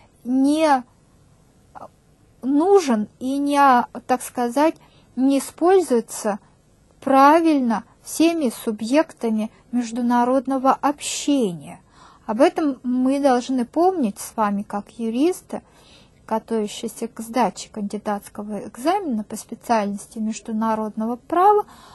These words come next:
о том, что, э,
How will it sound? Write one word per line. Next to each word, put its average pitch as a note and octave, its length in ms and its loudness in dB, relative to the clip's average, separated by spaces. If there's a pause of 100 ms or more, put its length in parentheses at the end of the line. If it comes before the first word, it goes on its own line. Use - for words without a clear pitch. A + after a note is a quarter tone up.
(360)
о B3+ 140 0
том, G4+ 500 0
что, C#4 800 0 (960)
э, A#3+ 300 6